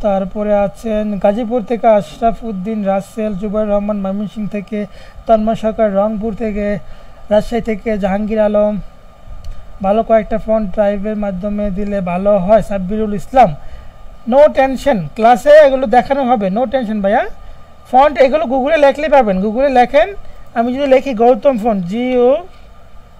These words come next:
এ টি এইচ এম, গৌতম font চলে আসবে। এই দেখেন গৌতম font চলে আসবে, দা font।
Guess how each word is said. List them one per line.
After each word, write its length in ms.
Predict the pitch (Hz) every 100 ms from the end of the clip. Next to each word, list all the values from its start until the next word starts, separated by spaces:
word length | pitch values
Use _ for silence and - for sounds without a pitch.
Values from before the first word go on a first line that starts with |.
| - - -
এ 120 | 247 226
টি 180 | - 247
এইচ 180 | 247 240
এম, 220 | 240 202
গৌতম 380 | 190 214 233 226
font 340 | - 202 165 - - - - - - - - - - - -
চলে 180 | 277
আসবে। 280 | 254 190 151 - - - - -
এই 160 | 226
দেখেন 320 | 214 196 277
গৌতম 320 | 226 208 226 190
font 260 | 170 156
চলে 180 | 226 214
আসবে, 200 | 175 165
দা 200 | 175 214
font। 320 | - 226 214